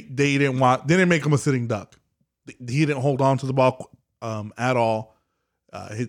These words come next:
the ball was out of his hands in three steps, every single play.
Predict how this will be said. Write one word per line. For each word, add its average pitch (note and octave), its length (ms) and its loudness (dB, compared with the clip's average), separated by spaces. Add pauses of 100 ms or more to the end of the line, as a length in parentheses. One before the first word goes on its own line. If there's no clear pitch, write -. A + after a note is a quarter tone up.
(100)
the C3 100 -8
ball C#3 240 4
was C3 100 0
out C3 160 2
of B2 60 0
his A2+ 100 -6
hands B2 360 -2
in A#2 420 -8
three A#2+ 160 -6
steps, - 440 -14 (120)
every B2 260 -4
single A#2 240 -10
play. - 160 -12